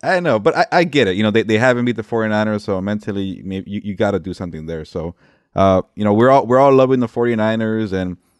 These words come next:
and, and, and it's tough because, like, we, we do all these rankings. Like, one week could be the Bills, and we saw what happened to the Bills, or it could be the Chiefs, or,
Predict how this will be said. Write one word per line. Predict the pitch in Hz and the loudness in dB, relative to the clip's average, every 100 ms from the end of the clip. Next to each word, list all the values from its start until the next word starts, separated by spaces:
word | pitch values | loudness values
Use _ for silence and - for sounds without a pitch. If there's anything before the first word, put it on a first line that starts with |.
| _ | _
and, | 110 - | -8 -4
and, | 247 | -4
and | - 135 | -2 -2
it's | - | 0
tough | 196 165 | -2 -2
because, | - 117 101 | -2 -2 0
like, | 101 87 _ _ _ - | -2 -2 _ _ _ -8
we, | 107 101 | -6 -6
we | 95 | -6
do | 123 123 | -2 0
all | 123 | 0
these | 101 87 | -2 -4
rankings. | 113 117 95 85 | -4 -4 -6 -6
Like, | 80 85 | -8 -8
one | 85 117 127 | -2 2 2
week | 120 | 0
could | 117 | 0
be | 110 | -2
the | 90 | -2
Bills, | 76 101 76 71 82 | -2 -2 -4 -10 -12
and | 76 73 90 | -12 -14 -14
we | 92 | -8
saw | 101 | -4
what | 95 | -2
happened | 95 90 85 | -2 -6 -12
to | |
the | 85 | -10
Bills, | 85 85 76 | -6 -8 -8
or | 80 78 | -12 -12
it | 85 | -12
could | 92 | -10
be | 98 | -10
the | 90 | -10
Chiefs, | - 104 98 95 90 | -10 -6 -6 -6 -10
or, | 80 78 | -12 -12